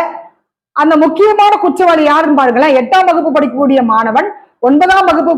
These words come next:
படிக்கக்கூடிய மாணவன், அவங்களுக்கு என்ன தெரியும்னு நமக்கு தெரியலைங்க. அவன் போய், அஹ், ஒரு பதினோராம் வகுப்பு படிக்கக்கூடிய மாணவியை போய் ரேப் பண்ணா அப்படின்றது நிஜமாவே வந்து ரொம்ப ஷாக்கா இருக்குது நமக்கு இதெல்லாம் கேட்கும் பொழுது. நான்கு பேர்ல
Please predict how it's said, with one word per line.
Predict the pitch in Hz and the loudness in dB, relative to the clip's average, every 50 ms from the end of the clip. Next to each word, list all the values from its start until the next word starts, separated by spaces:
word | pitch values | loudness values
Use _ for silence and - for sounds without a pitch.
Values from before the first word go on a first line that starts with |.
| - - - | -6 -8 -4
படிக்கக்கூடிய | - 269 294 269 302 285 277 277 262 226 | -2 -2 0 0 0 0 0 0 0 0
மாணவன், | 220 214 254 294 320 320 294 247 190 165 - - _ _ _ _ _ _ - | 0 2 2 2 0 0 -2 -4 -6 -10 -16 -20 _ _ _ _ _ _ -4
அவங்களுக்கு | 247 269 320 330 339 339 370 415 381 302 311 | -2 0 0 2 0 2 0 0 2 0 0
என்ன | 339 392 440 - - | 2 0 0 0 0
தெரியும்னு | 339 339 359 370 392 381 359 381 | 0 2 2 2 2 2 0 0
நமக்கு | 370 330 311 294 254 - 285 | 0 0 0 0 0 0 0
தெரியலைங்க. | 294 330 320 294 254 226 220 269 294 254 240 | 0 2 0 0 0 0 0 -2 0 0 0
அவன் | 277 349 359 349 302 | 2 2 0 0 0
போய், | 339 381 415 466 453 440 453 - - _ _ _ - 285 | 0 2 2 2 0 -2 -4 -8 -20 _ _ _ -4 0
அஹ், | 294 294 294 294 | 0 2 2 2
ஒரு | 311 311 302 285 - | 2 2 2 0 0
பதினோராம் | 285 311 370 403 415 415 415 403 381 370 | 0 0 2 2 2 2 2 2 2 0
வகுப்பு | 349 349 330 339 320 | 0 0 0 -2 -2
படிக்கக்கூடிய | 339 339 330 330 277 262 320 311 330 349 285 262 | -2 -2 -2 -2 -2 0 0 0 2 2 0 0
மாணவியை | 254 359 311 339 359 349 330 320 - | 2 0 0 0 0 0 -2 -2 -2
போய் | 349 330 277 285 | 0 0 0 2
ரேப் | 311 349 370 359 | 0 0 0 -2
பண்ணா | 349 320 311 311 320 320 | -2 -2 -2 0 0 -2
அப்படின்றது | 311 247 285 262 240 233 202 214 277 359 440 440 - _ _ _ _ _ _ - | -2 -2 -4 -4 -2 -2 0 0 0 0 -2 -6 -10 _ _ _ _ _ _ -4
நிஜமாவே | 220 269 277 339 415 403 392 403 440 440 | -2 -2 0 2 2 2 2 2 2 2
வந்து | 403 370 359 403 | 0 0 0 0
ரொம்ப | 330 311 311 370 392 | 0 0 0 0 -2
ஷாக்கா | 381 - 294 285 330 370 320 - 381 370 | -2 0 0 0 0 0 0 0 0 2
இருக்குது | 349 330 277 294 285 277 | 2 2 0 0 0 0
நமக்கு | 262 254 254 254 262 262 | 0 0 -2 -2 -2 -2
இதெல்லாம் | 262 269 311 320 311 | 0 0 -2 0 -2
கேட்கும் | 311 330 320 320 277 254 | -2 -2 -2 -2 0 0
பொழுது. | 247 247 233 247 202 190 - - _ _ _ _ - | 0 0 0 0 -2 -4 -8 -18 _ _ _ _ -2
நான்கு | 262 294 339 381 392 381 370 359 311 349 | -2 0 2 2 0 0 0 0 0 0
பேர்ல | 262 285 285 277 247 214 208 | 0 2 2 2 0 0 0